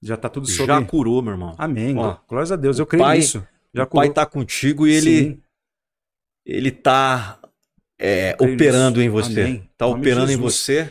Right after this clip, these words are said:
Speaker 1: E foi necessário, Nando. Eu dou glórias
Speaker 2: É.
Speaker 1: a Deus por isso, sem hipocrisia, sabe? Porque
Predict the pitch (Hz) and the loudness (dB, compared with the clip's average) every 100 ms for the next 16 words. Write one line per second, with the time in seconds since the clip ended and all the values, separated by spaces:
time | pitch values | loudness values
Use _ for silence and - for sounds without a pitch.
0 | - 156 - 185 185 208 - 160 170 139 | -8 -6 -2 0 0 -2 0 0 0 -2
1 | 127 160 131 160 208 196 190 185 - 175 | 0 -2 0 2 4 2 2 -2 0 0
2 | 175 - - 202 208 202 196 131 156 98 | 0 -2 -2 -2 -2 -2 -4 -2 -2 -2
3 | - 147 139 - - - 160 | 0 0 0 -4 -2 2 0